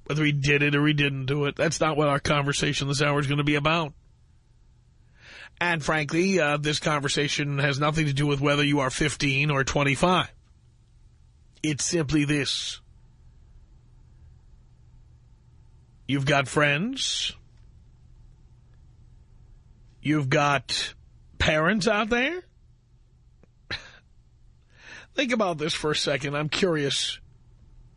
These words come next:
Have you ever had a friend's parent hit on you? You know, you went over and, uh, you know, you met, you're Eddie Haskell and you met,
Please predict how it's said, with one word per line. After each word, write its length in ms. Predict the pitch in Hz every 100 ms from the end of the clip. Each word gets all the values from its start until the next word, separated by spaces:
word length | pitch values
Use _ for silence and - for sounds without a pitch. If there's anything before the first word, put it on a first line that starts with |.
| - - - - - - - - - - - - - -
Have 180 | - 202
you 120 | 349
ever 100 | -
had 160 | 240
a 40 | 165
friend's 520 | - 170 165 170 175
parent 580 | - - 151 151 165 -
hit 260 | - 175 175
on 220 | 170 170
you? 120 | 185 - - - - - - - - - - - - - - - - - - - - - - - - - - - - - - - - - -
You 140 | 143 160
know, 320 | 151 151 196 -
you 160 | 160 160
went 160 | 156
over 400 | 151 156 170 180
and, 220 | 156 143
uh, 180 | 139 139 151 - - - - - - - - - - - - - - - -
you 120 | 147
know, 300 | 147 143 190 - - - - -
you 120 | 151
met, 240 | 156 139 -
you're 320 | 135 139 156 -
Eddie 220 | 165 165
Haskell 460 | 175 151 151 180 180
and 80 |
you 60 | 170
met, 220 | 160 156